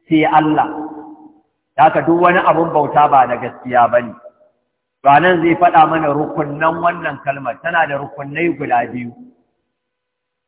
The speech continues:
Rukunnai guda biyu take da shi. Sai ce, "La ilaha", babu abun bauta, an kore gaba ɗaya. Shi ne ya ce, "Nafiyan jami'a ma yu'badu min dunillah."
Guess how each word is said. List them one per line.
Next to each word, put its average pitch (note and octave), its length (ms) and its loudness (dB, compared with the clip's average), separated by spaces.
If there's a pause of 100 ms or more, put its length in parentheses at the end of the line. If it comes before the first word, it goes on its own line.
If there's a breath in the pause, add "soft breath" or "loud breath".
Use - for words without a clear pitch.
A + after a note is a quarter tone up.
(720)
Rukunnai D3+ 680 2
guda C#3 360 4
biyu C#3 240 -2
take C#3 300 -6
da G#2 100 -8
shi. - 160 -18 (1300)
Sai E3 240 4
ce, F3+ 200 4
"La F3+ 360 8 (100)
ilaha", C#3+ 580 2 (460)
babu F3 360 6 (100)
abun D3 380 -2
bauta, A#2+ 560 -4
an D#3+ 220 2
kore E3+ 500 0
gaba A#2 340 -2
ɗaya. A2+ 200 -2 (920)
Shi D#3 200 -6
ne D3+ 80 -2
ya C#3+ 100 -2
ce, D3+ 220 -6
"Nafiyan D#3+ 720 2 (340)
jami'a D3 460 -2
ma C#3 180 2
yu'badu D3 580 -2
min B2+ 240 -10
dunillah." A#2+ 560 -10